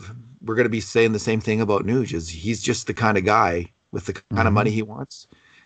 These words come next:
Speaker 1: and the, and the kind of payday that U F As get at that age that you just, you just gotta walk away from him. And,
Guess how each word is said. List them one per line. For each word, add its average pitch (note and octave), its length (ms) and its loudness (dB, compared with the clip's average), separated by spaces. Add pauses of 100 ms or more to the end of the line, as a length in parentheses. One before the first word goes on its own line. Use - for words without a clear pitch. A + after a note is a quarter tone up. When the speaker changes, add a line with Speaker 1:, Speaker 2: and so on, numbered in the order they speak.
Speaker 1:
and G#2 100 -4
the, G2+ 180 0
and G2 200 -2
the G2+ 60 0
kind G#2+ 180 0
of G2 60 -2
payday A2 280 4
that G2+ 220 -6
U G#2+ 180 2
F F#2+ 100 -8
As A2 220 4
get G2+ 140 0
at G2+ 100 -2
that G2+ 200 0
age B2 220 -2
that - 120 -4
you F#2+ 100 -4
just, G2 320 -6
you F#2+ 140 -6
just F2 200 -6
gotta F#2+ 180 2
walk F#2 240 2
away G2+ 180 2
from E2 180 -6
him. D2 120 -12 (1000)
And, F2 440 -4